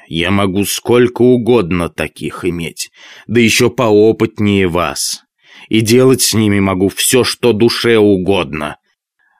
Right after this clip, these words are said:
Вы грязный, гадкий, отвратительный выродок! Валяйте, валяйте! Какой язык, вполне в вашем стиле. Вы попираете все законы человечности,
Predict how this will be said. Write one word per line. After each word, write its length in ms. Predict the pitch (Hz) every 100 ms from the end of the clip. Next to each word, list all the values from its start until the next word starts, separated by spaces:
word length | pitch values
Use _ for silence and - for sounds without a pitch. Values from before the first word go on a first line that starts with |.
| _
Вы 200 | 101 107
грязный, 720 | 127 113 127 170 147 123 113
гадкий, 580 | 90 95 170 160 - 107
отвратительный 1000 | 104 - 104 151 160 - 180 165 170 175
выродок! 800 | 147 98 139 202 151 120 98 - _ _ _ _ _
Валяйте, 760 | - 92 107 113 104 95 - 85
валяйте! 800 | 98 113 113 104 85 - - - _ - - _
Какой 340 | 92 - 113
язык, 520 | 110 113 92 104 87
вполне 640 | - - - 117 117 123 123
в 100 | 123
вашем 360 | 123 110 107
стиле. 540 | 95 - - 101 78 - _ - - -
Вы 200 | 123 165
попираете 680 | 170 160 165 160 131 120 117
все 220 | - 151
законы 400 | 147 151 156 147
человечности, 840 | - 139 151 135 - 98 87 -